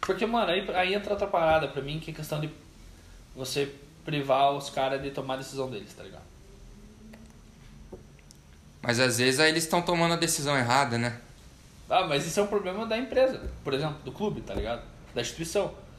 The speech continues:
Speaker 2: Não,
Speaker 1: Se
Speaker 2: mas
Speaker 1: teu time
Speaker 2: isso, querendo ou não, afeta.
Speaker 1: Agora, mano, por exemplo, igual você
Speaker 2: Mas
Speaker 1: falou.
Speaker 2: é, é tipo assim, cara, você tá meio que querendo defender o próprio clube. Porque, cara,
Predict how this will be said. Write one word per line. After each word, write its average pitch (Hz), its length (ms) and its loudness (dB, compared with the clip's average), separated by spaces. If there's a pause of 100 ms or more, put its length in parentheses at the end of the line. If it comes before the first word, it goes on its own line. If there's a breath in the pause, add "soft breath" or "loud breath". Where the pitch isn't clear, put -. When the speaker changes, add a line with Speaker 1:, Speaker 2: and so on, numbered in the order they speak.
(120)
Speaker 2:
Não, 165 180 6
Speaker 1:
Se 139 40 4
Speaker 2:
mas 131 180 8
Speaker 1:
teu 135 80 4
time 143 120 6
Speaker 2:
isso, 147 180 4
querendo 175 320 6
ou 170 60 4
não, 156 160 4
afeta. 190 640 4
Speaker 1:
Agora, 208 280 10
mano, 226 200 2
por 185 120 2
exemplo, 190 180 -2
igual 196 140 8
você - 100 -4
Speaker 2:
Mas 190 220 10
Speaker 1:
falou. 170 140 6
Speaker 2:
é, 196 160 8 (100)
é - 20 8
tipo 202 240 2
assim, 226 300 4
cara, 208 260 10
você 170 320 4
tá 202 200 8
meio 226 400 4
que 214 880 2
querendo 202 340 6
defender 208 400 4
o 208 60 4
próprio 208 380 4
clube. 175 400 2 (1120)
Porque, 151 240 2
cara, 165 480 8